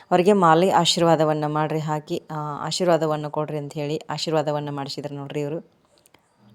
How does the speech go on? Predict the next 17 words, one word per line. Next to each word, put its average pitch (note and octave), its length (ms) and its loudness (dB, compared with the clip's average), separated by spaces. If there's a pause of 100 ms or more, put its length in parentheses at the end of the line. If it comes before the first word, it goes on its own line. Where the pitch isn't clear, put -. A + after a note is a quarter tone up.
(520)
ಸಂಗಮನಾಥನ D#3+ 760 0 (360)
ಮಾಲ D3+ 340 2
ನೋಡ್ರಿ D#3 400 -2 (120)
ನಮ್ಮ D#3 460 -8
ಕೊರಳಿಗೆ D3 420 0
ಹಾಕಿ D#3 540 -6
ಸನ್-, D3 760 -6 (500)
ಅಂದ್ರೆ G3 140 0
ಆಶೀರ್ವಾದವನ್ನ D#3+ 880 2 (180)
ಮಾಡಿಸಿದ್ರು. D3+ 540 0
ಪೂಜಾರಿ E3 560 4
ನೋಡ್ರಿ D3+ 280 -2
ಇವ್ರು. D3 400 -4 (560)
ಯಾರನ್ನೂ F#3 340 6
ಹಂಗೆಲ್ಲ E3+ 320 4
ಒಳಗೆ D#3 260 4
ಬಿಡಲ್ರಿ. D#3 420 0